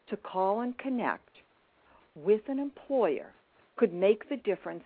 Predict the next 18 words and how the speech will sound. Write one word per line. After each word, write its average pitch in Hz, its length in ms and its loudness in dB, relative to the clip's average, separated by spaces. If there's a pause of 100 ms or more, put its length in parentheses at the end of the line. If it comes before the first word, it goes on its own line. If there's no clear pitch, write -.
between 180 540 -10
getting 208 400 -2
an 233 80 -4
interview 226 800 -4
or 196 120 -2
not. 120 380 -6 (640)
If 415 240 0
you're 254 160 0 (120)
saying, 139 440 -2 (380)
"I 214 260 0
email 247 460 0
my 208 180 0
resume 139 880 -4 (280)
and 180 180 -4
wait 214 240 2
for 214 220 -4
a 185 60 -4
response," 151 840 -6